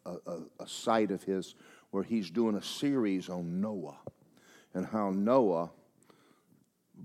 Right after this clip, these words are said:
because of his obedience, changed the world.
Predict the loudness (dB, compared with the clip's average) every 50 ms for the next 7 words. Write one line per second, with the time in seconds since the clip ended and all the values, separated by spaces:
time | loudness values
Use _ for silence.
0 | -6 -4 -2 0 2 2 0 2 0 0 0 0 0 -2 -2 0 4 8 8 8
1 | 8 8 6 2 0 -6 -10 -14 -14 -12 -6 -2 0 2 2 2 0 -4 -8 -10
2 | -8 -8 -10 -12 -12